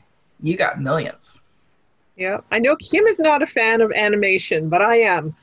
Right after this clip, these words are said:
Speaker 2: And, uh, one show that I've enjoyed is Adventure Time. And <laughs> Jake the dog tells his friend Finn, the human, the first step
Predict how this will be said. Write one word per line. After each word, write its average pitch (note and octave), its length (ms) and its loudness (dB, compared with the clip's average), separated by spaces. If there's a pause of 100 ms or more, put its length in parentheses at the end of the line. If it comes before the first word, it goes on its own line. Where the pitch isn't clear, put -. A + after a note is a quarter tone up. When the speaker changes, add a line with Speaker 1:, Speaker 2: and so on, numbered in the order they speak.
Speaker 2:
And, G#3 340 0
uh, G#3 180 4
one A#3+ 260 0
show A3 400 2
that F#3+ 180 0
I've F#3 200 2
enjoyed F3 720 0
is F3+ 520 0
Adventure F#3+ 420 -4
Time. D#3 480 -2
And F#3+ 300 0 (260)
<laughs> - 280 -20
Jake - 260 -2
the D4+ 100 -2
dog A3 480 2 (520)
tells A#3 260 2
his C#4 160 0
friend A3+ 380 2
Finn, F#3 420 0
the F3+ 80 2
human, G3+ 540 0 (100)
the E3+ 100 -6
first F4+ 260 0
step C#4 240 0